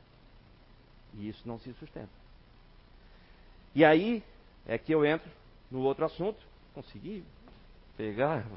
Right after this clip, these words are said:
<laughs> Que é exatamente um assunto que pouco se fala em casa espírita e que eu acho que deveria se falar mais, inclusive, que é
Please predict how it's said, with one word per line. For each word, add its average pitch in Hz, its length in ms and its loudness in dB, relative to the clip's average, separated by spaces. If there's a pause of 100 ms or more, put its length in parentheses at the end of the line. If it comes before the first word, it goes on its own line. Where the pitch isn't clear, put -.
(140)
<laughs> - 460 -6 (840)
Que 139 180 2
é 151 140 8
exatamente 131 800 -2 (920)
um 196 120 4
assunto 240 400 -2
que 220 160 -14 (180)
pouco 311 260 4
se 233 160 -10
fala 226 340 6
em 208 80 0
casa 190 300 4
espírita 233 560 -6 (1900)
e 180 80 -10
que 202 140 0
eu 185 120 6
acho 214 180 4
que 185 80 -8
deveria 175 340 0
se - 80 -20
falar 185 220 -2
mais, 175 440 4
inclusive, 139 560 -8
que 151 220 -6
é 180 300 2